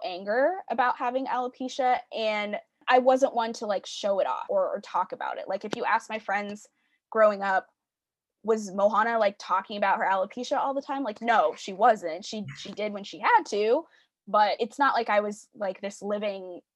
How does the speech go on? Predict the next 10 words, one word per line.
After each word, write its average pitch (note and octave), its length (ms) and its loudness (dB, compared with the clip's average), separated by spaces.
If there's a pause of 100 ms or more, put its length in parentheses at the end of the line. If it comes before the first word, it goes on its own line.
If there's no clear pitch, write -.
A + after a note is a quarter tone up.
(160)
emblem F#3+ 500 -4
of, F#3 220 -4 (100)
of F#3 80 -8
alopecia. F3+ 400 -4
I D#3 60 -6
didn't C4 260 4
want G3+ 280 0
to G3 100 -12
be D3 160 -12
that. C#2+ 240 -6